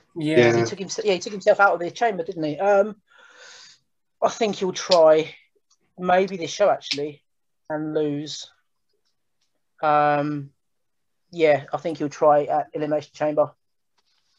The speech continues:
Speaker 3: 'Cause that's how Ed-, that's how Edge did it. It wasn't the first time.
Speaker 2: Was
Speaker 3: After
Speaker 2: it,
Speaker 3: Elimination.
Speaker 2: uh,
Speaker 3: On Cena, is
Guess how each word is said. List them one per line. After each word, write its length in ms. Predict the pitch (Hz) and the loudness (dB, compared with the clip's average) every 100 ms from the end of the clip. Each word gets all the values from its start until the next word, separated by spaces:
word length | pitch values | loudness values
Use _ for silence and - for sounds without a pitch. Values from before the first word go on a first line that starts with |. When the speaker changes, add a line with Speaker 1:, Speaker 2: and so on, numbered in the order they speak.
| _ _ _ _ _ | _ _ _ _ _
Speaker 3:
'Cause 100 | - | 0
that's 160 | 156 - | 0 2
how 140 | 156 147 | -2 0
Ed-, 180 | 160 165 | -4 -4
that's 140 | 165 | -2
how 140 | 156 | 0
Edge 180 | 156 143 | -2 -4
did 140 | 156 135 | -10 -12
it. 60 | 143 | -10
It 40 | |
wasn't 240 | 160 156 143 | -10 -12 -12
the 40 | |
first 260 | 139 139 - | -8 -8 -8
time. 280 | 143 135 139 _ _ _ _ _ _ _ _ _ _ _ _ _ _ _ - | -10 -12 -16 _ _ _ _ _ _ _ _ _ _ _ _ _ _ _ 0
Speaker 2:
Was 140 | 160 | 4
Speaker 3:
After 120 | 160 | 4
Speaker 2:
it, 60 | 147 | 2
Speaker 3:
Elimination. 420 | 147 143 135 127 | -4 -2 0 -2
Speaker 2:
uh, 40 | 127 _ _ _ _ _ _ _ _ _ _ _ _ - - | -6 _ _ _ _ _ _ _ _ _ _ _ _ -18 -14
Speaker 3:
On 100 | 165 | -10
Cena, 380 | - 185 214 | -8 -4 -6
is 80 | 208 | -8